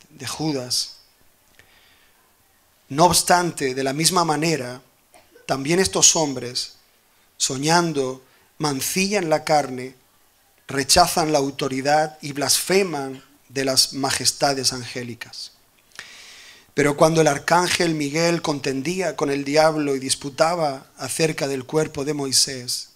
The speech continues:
no se atrevió a proferir juicio de maldición contra él,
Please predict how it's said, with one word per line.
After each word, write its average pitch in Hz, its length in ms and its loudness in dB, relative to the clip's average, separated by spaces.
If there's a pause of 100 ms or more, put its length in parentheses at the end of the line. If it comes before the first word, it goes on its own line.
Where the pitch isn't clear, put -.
(560)
no 147 220 -2
se 185 120 0
atrevió 147 600 -4
a 123 80 -12
proferir 143 480 -6
juicio 156 480 -6
de 131 100 -6
maldición 131 540 -8
contra 151 340 -6
él, 131 220 -6